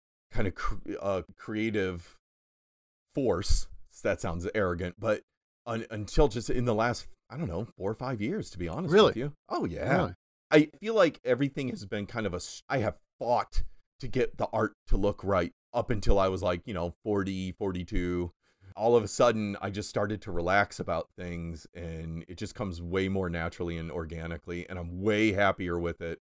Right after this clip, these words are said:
Speaker 1: and having way more success with it.
Speaker 2: Oh, wow.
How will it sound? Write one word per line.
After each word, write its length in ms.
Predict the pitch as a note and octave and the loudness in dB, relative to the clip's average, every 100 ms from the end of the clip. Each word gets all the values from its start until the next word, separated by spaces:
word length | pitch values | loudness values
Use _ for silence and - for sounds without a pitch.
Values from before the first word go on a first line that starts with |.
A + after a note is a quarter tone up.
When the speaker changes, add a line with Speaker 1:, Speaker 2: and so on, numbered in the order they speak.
| _ _ _ G2 | _ _ _ -10
Speaker 1:
and 220 | F#2+ E2 | -8 0
having 340 | A#2 A#2+ G#2 | 2 2 0
way 180 | G2+ F#2+ | 0 0
more 180 | F#2+ E2+ | 0 -4
success 520 | - - - G#2 - | -6 -6 -2 -2 -4
with 180 | D2+ - | -14 -16
it. 80 | G1+ _ _ _ _ _ _ - | -20 _ _ _ _ _ _ -8
Speaker 2:
Oh, 80 | |
wow. 280 | G#2+ A2+ G#2 | 0 2 2